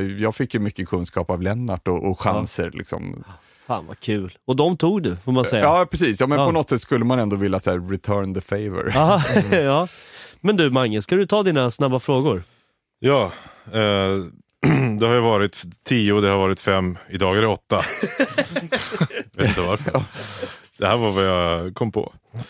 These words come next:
Speaker 3: Så här, snabba svar, ja, nej, eller ditt eller datt,
Speaker 1: Mm.
Speaker 3: liksom. Påbörja eller avsluta en mix?
Speaker 1: Påbörja.
Speaker 3: Gitarr eller synt?
Speaker 1: Gitarr.
Speaker 3: Royer R hundratjugoett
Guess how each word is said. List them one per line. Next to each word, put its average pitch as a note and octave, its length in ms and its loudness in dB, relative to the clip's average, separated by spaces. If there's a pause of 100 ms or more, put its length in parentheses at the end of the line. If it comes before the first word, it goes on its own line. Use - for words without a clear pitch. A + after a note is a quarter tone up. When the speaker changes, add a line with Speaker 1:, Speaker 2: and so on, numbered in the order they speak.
(560)
Speaker 3:
Så - 140 0
här, G2+ 160 -2
snabba A#2+ 360 2
svar, G#2 300 2
ja, G2 240 4
nej, F#2 360 2
eller F2+ 300 -2
ditt F#2 300 -4
eller F2 140 -2
datt, - 360 -8
Speaker 1:
Mm. A2+ 120 -2
Speaker 3:
liksom. - 240 -8 (760)
Påbörja C3+ 540 4
eller A2 120 0
avsluta G#2 460 -2
en F#2 60 -2
mix? G2+ 280 -4 (640)
Speaker 1:
Påbörja. G2 440 -4 (640)
Speaker 3:
Gitarr A2+ 400 0
eller F#2+ 160 -2
synt? - 400 -6 (960)
Speaker 1:
Gitarr. F2+ 340 -10 (760)
Speaker 3:
Royer C#3 640 2
R G#2 320 0
hundratjugoett G#2+ 480 0